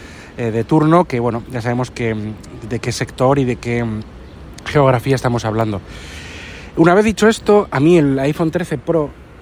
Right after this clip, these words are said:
que lo tenía desde Navidades, del cual hice una review, me lo robaron y ahora desde hace dos, dos semanas y poco más, dos semanas y poco, tengo un iPhone trece Pro Max. Em,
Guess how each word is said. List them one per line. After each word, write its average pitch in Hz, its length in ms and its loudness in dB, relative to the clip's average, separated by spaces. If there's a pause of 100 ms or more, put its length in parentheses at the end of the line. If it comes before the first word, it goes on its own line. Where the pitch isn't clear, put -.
(160)
que 156 360 2
lo 135 200 2
tenía 143 280 4
desde 139 280 0
Navidades, 127 580 0 (100)
del 123 140 0
cual 143 140 2
hice 139 100 0
una 139 100 2
review, 127 300 0
me 127 220 -2
lo 165 100 0
robaron 165 540 -4
y 180 240 -6 (320)
ahora 151 280 4
desde 135 180 0
hace 135 120 -2
dos, 139 300 -4
dos 131 180 -6
semanas 139 460 -4
y 123 380 -4
poco 147 200 -4
más, 185 320 0 (460)
dos 104 80 -4
semanas 135 200 -2
y 147 40 -2
poco, 170 200 0
tengo 151 160 0
un 147 100 2
iPhone 143 200 -2
trece 139 220 -4
Pro 127 160 -2
Max. 113 260 -6 (640)
Em, 151 540 2